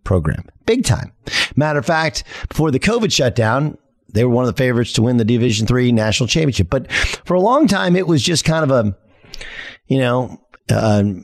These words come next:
a nondescript school known more for being orthodox and a home for rabbinical studies than it was some wellspring of basketball talent.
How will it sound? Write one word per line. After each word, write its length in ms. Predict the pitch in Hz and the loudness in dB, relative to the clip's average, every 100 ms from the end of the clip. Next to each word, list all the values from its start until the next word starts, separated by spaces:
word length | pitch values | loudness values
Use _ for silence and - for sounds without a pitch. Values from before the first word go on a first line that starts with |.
| - | -6
a 480 | 107 101 98 101 101 _ | 0 2 2 2 0 _
nondescript 1300 | 113 117 151 170 151 127 - - 151 151 123 - - _ _ _ _ | 2 2 2 2 2 2 -2 0 0 0 -2 -8 -8 _ _ _ _
school 480 | - - 160 156 | -6 0 2 4
known 320 | 139 139 143 139 | 4 2 2 2
more 320 | 131 135 135 | 4 2 0
for 420 | - 123 113 98 - - - - | 0 2 2 0 -6 -20 -18 -2
being 560 | 131 139 131 127 110 - | 0 2 2 2 0 -2
orthodox 720 | 143 160 156 147 143 135 - - - | 0 0 0 0 0 0 -2 -4 -2
and 500 | 117 113 110 110 104 _ | 0 2 2 2 -2 _
a 160 | 117 | 0
home 260 | 107 131 139 | 2 2 2
for 220 | 110 123 | 0 0
rabbinical 580 | 113 101 104 143 147 117 | 2 2 2 2 2 0
studies 440 | 101 139 113 107 - | 0 0 2 0 2
than 100 | 120 | 0
it 80 | |
was 380 | 117 120 117 - - - - - - - - | 2 2 2 -2 -8 -14 -14 -16 -16 -18 -18
some 320 | - 139 131 | -4 0 2
wellspring 680 | 110 127 151 151 - 147 135 | 4 4 2 0 -2 0 2
of 200 | 107 80 | 0 0
basketball 600 | 123 139 - 131 95 92 | -2 0 -2 0 2 0
talent. 340 | - 95 76 | 2 -2 -2